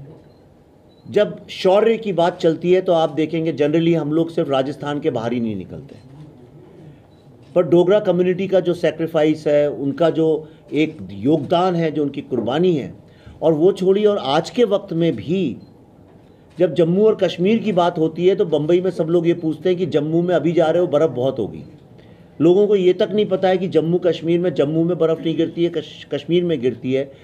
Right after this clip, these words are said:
और उसका कारण ये है कि हमारी फिल्मों और मीडिया ने हमेशा ऐसा कुछ एक generalization किया है। तो उसको तोड़ने के लिए कश्मीर में उन्नीस सौ नब्बे में जो genocide हुआ था, जिसको नरसंहार बोलते हैं, ये film उसका सत्य है,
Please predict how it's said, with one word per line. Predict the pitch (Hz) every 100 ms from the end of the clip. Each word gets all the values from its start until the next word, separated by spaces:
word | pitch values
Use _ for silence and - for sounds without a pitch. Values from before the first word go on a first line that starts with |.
| - 139
और | 156
उसका | 180
कारण | 185 147 156 208
ये | 196 180
है |
कि | 180
हमारी | 180 170 175
फिल्मों | 170 147 165 190
और | 170
मीडिया | 139 139 160 175
ने | 170
हमेशा | 139 127 143 175
ऐसा | 160 139 135 165
कुछ | 160 175 - - - - 143
एक | 135
generalization | 147 139 151 151 143 143 147
किया | 131 107 98
है। | 98
तो | 143
उसको | 143 185
तोड़ने | - 151 165 214
के | 220 165
लिए | 120 113 135 - _ - 165 - - - -
कश्मीर | 151 175 208 233
में | 226 233 233 -
उन्नीस | 160 165 196 196
सौ | 202
नब्बे | 175 151 123 202
में | 220 208
जो | 160 180 180 175 - - -
genocide | 147 214 214 180 170 143
हुआ | 147
था, | 143 143
जिसको | 131 - 139
नरसंहार | 123 151 156 131 127 120 147
बोलते | 127 113 110 110
हैं, | 104 113 151 165 - - - 135 - -
ये | 175
film | 185 175 214 220 -
उसका | 147 - 170
सत्य | 165 117 - 117
है, | 139 170